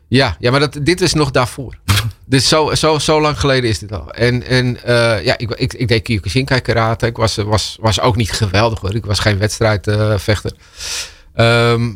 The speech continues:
Speaker 1: maar toen ging het na-, van straatvechten, toen ben ik een beetje afgehaakt en toen ging ik kickboksen. En toen dacht ik, dat ga ik niet doen, want <laughs> zulke sterke schenen heb ik niet. Ehm, maar... maar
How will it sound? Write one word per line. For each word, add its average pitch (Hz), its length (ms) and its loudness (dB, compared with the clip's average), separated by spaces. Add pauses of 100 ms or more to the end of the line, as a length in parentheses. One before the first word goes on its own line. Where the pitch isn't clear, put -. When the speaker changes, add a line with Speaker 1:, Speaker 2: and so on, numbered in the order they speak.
Speaker 1:
maar 127 340 2
toen 131 160 -2
ging 135 180 0
het - 220 -4
na-, 120 120 -4
van - 180 0
straatvechten, 139 720 -2
toen 120 120 -2
ben 117 100 -2
ik 110 60 -2
een 117 80 2
beetje - 180 -4
afgehaakt 113 520 -2
en 110 80 -4
toen - 120 -10
ging 110 140 -2
ik - 60 -10
kickboksen. 117 440 0
En 101 60 -6
toen 110 100 0
dacht - 100 -4
ik, 101 100 -4
dat 104 100 2
ga 110 100 0
ik 95 80 0
niet 101 160 -4
doen, 139 240 0
want 120 180 2 (120)
<laughs> - 0 -
zulke 123 260 0
sterke 120 320 0
schenen 110 320 2
heb 120 120 2
ik 135 60 -2
niet. 135 160 -4 (640)
Ehm, 117 420 2 (120)
maar... 123 420 0
maar 120 380 0